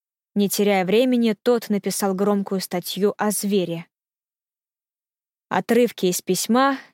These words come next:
изящным курсивом были выведены на страницах журнала. А статья была наполнена откровениями девушки, лично общавшейся с Максом. Все было гиперболизировано и приукрашено,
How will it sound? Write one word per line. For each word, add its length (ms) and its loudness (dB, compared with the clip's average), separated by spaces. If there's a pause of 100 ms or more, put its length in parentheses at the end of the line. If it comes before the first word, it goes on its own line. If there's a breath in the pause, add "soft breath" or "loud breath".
изящным 680 0
курсивом 680 0
были 280 2
выведены 580 0
на 100 0
страницах 640 -4
журнала. 560 -2 (1160)
А 80 -2
статья 540 0
была 240 2
наполнена 640 0
откровениями 760 0
девушки, 640 0 (300 loud breath)
лично 600 0
общавшейся 880 -2
с 140 -6
Максом. 560 -4 (1300)
Все 240 0
было 260 2
гиперболизировано 1120 0
и 40 -8
приукрашено, 840 -2